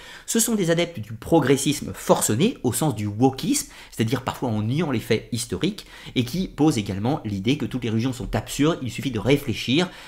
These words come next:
euh, d'exercer son esprit sceptique pour se rendre compte que tout ceci est ridicule. Donc le satanisme n'y est qu'un symbole de rébellion, de contre-culture, pour, euh, mettre fin au monde d'avant, si l'on peut dire, dans une démarche... Euh,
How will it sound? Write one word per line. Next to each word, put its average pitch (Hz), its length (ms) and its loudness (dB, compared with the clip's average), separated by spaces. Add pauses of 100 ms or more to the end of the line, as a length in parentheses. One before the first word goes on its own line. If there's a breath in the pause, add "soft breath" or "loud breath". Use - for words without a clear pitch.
(120 loud breath)
euh, 101 100 2
d'exercer 139 480 2
son 113 140 -2
esprit 110 280 -2
sceptique - 600 -4
pour - 140 -12
se - 80 -4
rendre 95 260 -4
compte 185 420 0
que 151 80 4
tout 147 160 0
ceci 208 480 -2
est 208 60 4
ridicule. 170 400 2 (720 loud breath)
Donc 226 380 4
le 165 140 6
satanisme 175 580 2
n'y 135 180 0
est 165 100 2
qu'un 120 160 -2
symbole 127 380 -2
de 107 80 -2
rébellion, 104 640 0
de 117 80 0
contre-culture, 127 880 -2
pour, 147 480 -4
euh, 101 120 0
mettre 120 320 0
fin - 420 0
au 92 160 -6
monde 131 420 2
d'avant, 107 760 2
si - 160 -2
l'on 104 80 0
peut 117 120 -2
dire, 120 320 0 (760)
dans 123 340 2
une 104 200 -2
démarche... - 540 6
Euh, 92 240 -4